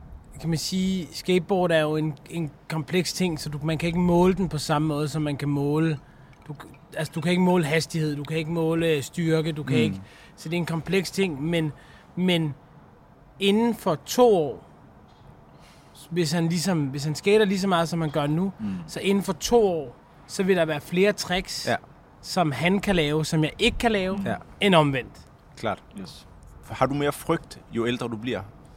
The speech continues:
Speaker 2: for at stå på
Speaker 1: Øh.
Speaker 2: skateboard? Eller for at slå dig?
Speaker 1: Ja, det har jeg, men det er ikke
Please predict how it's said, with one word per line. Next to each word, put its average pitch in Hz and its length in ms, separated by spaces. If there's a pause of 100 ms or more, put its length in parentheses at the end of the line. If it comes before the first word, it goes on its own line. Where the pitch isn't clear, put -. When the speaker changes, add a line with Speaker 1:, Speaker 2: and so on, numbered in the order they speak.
(180)
Speaker 2:
for 123 120
at 147 60
stå 185 60
på 175 80
Speaker 1:
Øh. 170 80
Speaker 2:
skateboard? 165 360
Eller 143 360
for 123 100
at 117 60
slå 135 200
dig? 101 100 (1400)
Speaker 1:
Ja, 190 360
det 202 80
har 202 240
jeg, 175 140
men 165 120
det 151 80
er 190 40
ikke 196 140